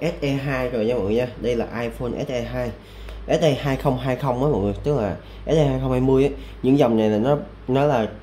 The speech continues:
iPhone mười một thu nhỏ á. Đợt vừa rồi thì em hết hàng cái dòng này, nói chung là đợt vừa rồi thì hết hàng, đợt này thì em về được hai mã màu, đó là mã màu đen và mã màu đỏ nha.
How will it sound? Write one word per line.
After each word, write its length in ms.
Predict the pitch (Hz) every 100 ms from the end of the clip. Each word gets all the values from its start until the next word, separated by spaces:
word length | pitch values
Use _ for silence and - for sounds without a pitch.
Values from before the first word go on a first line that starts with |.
| 127 120 120
iPhone 240 | 123 131
mười 160 | 127 110
một 280 | 95 -
thu 60 | 139
nhỏ 300 | 123 73 117
á. 80 | 180 - - - - - -
Đợt 320 | 120 110 -
vừa 140 | 131
rồi 180 | 120 117 113
thì 60 |
em 200 | 113 139
hết 220 | 143 190
hàng 220 | 202 135 110
cái 80 | 139
dòng 200 | 120 113
này, 200 | 107 104
nói 80 | 143
chung 100 | 143
là 100 | 113
đợt 180 | 104 101
vừa 80 |
rồi 140 | 107 101
thì 60 | 110
hết 160 | 143
hàng, 240 | 170 113 101
đợt 140 | 101
này 100 | 110
thì 120 | 107
em 160 | 113 123
về 140 | 120
được 260 | 104 98 -
hai 160 | 143 123
mã 160 | 98
màu, 300 | 127 117 98 95 - - -
đó 80 | 127
là 100 | 127
mã 180 | 101 92
màu 220 | 139 113
đen 240 | 117 123 117
và 100 | 101
mã 120 | 98
màu 140 | 120
đỏ 180 | 95 73
nha. 180 | 147